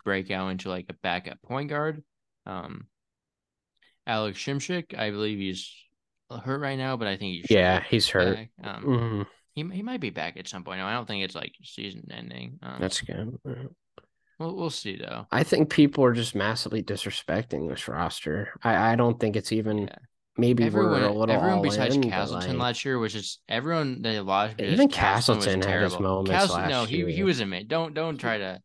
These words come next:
Speaker 1: He,
Speaker 2: Uh,
Speaker 1: he was
Speaker 2: no,
Speaker 1: amazing.
Speaker 2: what I'm
Speaker 1: He was
Speaker 2: saying is
Speaker 1: elite.
Speaker 2: he's always gonna be elite.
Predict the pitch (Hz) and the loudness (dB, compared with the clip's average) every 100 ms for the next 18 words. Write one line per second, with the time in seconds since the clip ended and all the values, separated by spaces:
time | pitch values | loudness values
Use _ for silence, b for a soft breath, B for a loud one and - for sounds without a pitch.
0 | _ _ - 175 180 139 143 131 98 90 | _ _ -6 0 6 8 10 8 6 2
1 | - 127 131 131 123 120 - 214 170 165 | -4 2 4 6 4 0 -2 2 4 4
2 | 131 104 101 95 - - - _ _ _ | 2 0 -2 -4 -4 -16 -20 _ _ _
3 | _ _ _ _ _ _ _ - - 170 | _ _ _ _ _ _ _ -16 -10 -4
4 | 120 120 117 107 104 - - 95 85 78 | -2 2 2 2 -2 -8 -8 -8 -6 -8
5 | - 80 69 64 57 64 | -4 -4 -4 -4 -6 -8